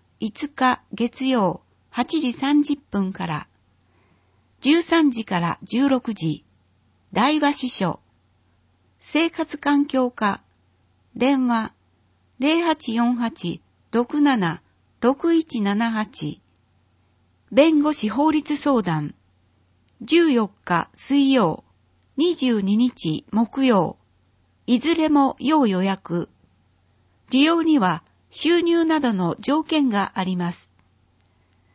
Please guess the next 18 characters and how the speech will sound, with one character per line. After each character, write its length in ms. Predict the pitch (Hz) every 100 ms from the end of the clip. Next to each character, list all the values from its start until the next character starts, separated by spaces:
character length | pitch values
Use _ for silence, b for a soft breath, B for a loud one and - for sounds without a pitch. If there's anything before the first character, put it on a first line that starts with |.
| _
十 260 | - 339 320
時 140 | 240
か 180 | - 196
ら 200 | 165 -
十 280 | - 233 269
六 240 | 262 240 214
時。 280 | 165 - _ _ _ _ _ _ _ _
広 320 | - 269 330
島 200 | - 330
地 220 | 320 269 277
方 220 | 294 294
裁 300 | 285 285 269
判 200 | 254 254
所 340 | 240 220 196 _
尾 140 | - 247
道 120 | 311 302 294
支 320 | 302 - 254
部。 240 | 165 156